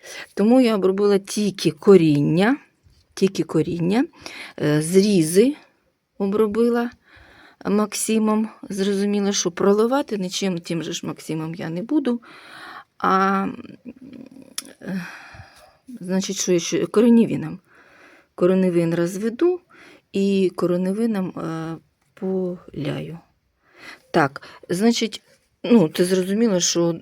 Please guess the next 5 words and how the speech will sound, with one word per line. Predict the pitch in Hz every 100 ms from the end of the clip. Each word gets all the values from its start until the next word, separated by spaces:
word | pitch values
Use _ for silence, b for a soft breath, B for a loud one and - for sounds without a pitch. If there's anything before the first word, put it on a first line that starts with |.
| -
м, | 139 - 180 175 170 B B B -
яма | 160 165 190 190 175 180 B B B B B B
дуже | 165 170 156 170 165 B B B B B _ _
така | - 160 160 160 - - - -
неглибока. | 170 175 180 190 156 147 131